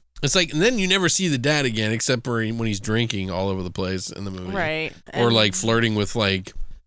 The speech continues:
Speaker 1: what
Speaker 2: the
Speaker 1: was
Speaker 2: neighbor.
Speaker 1: the, the Mikhail
Speaker 2: Margaret,
Speaker 1: Angel?
Speaker 2: yeah.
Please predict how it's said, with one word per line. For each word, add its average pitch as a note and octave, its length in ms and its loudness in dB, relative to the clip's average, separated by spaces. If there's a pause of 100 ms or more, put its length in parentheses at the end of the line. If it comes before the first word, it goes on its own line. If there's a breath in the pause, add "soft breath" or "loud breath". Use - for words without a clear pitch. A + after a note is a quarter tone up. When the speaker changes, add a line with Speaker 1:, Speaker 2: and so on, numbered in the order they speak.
(200)
Speaker 1:
what - 100 0
Speaker 2:
the - 20 2
Speaker 1:
was C#3+ 100 4
Speaker 2:
neighbor. F#3+ 440 2
Speaker 1:
the, B2 120 0
the A#2+ 120 -2
Mikhail B2 680 0
Speaker 2:
Margaret, G3+ 280 2 (180)
Speaker 1:
Angel? D3 340 2
Speaker 2:
yeah. F3+ 400 0